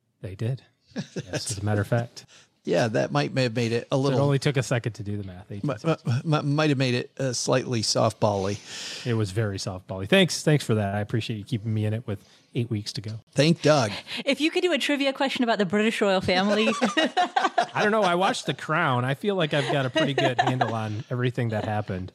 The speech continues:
Speaker 2: The Crown's coming back on, by the way. Did you see that, Paula?
Speaker 1: Oh, is it?
Speaker 3: No, I've, I've actually never seen The Crown.
Speaker 2: What are you do-,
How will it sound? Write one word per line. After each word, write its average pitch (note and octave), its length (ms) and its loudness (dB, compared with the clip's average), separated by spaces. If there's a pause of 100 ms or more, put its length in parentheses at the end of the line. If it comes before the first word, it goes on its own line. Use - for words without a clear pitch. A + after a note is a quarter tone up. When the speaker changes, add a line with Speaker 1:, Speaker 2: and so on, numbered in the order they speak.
Speaker 2:
The F#3 100 2
Crown's C4+ 400 0
coming G3 260 2
back G#3 300 0
on, B3 320 2
by D#3+ 160 2
the D3 80 4
way. C3 120 4
Did A#2+ 80 -4
you D#3 60 0
see G3+ 180 -2
that, A#3+ 180 2
Paula? B3 320 2
Speaker 1:
Oh, A4 80 -4
is B2 100 -8
it? F#3+ 140 -12 (360)
Speaker 3:
No, C#4+ 320 2
I've, B3+ 240 0
I've D4 140 2
actually F4 300 2
never C#4 180 2
seen D4+ 160 0
The B3 80 2
Crown. E3 380 2
Speaker 2:
What C5+ 120 2
are - 40 -10
you C4 140 -4
do-, G#4 160 -4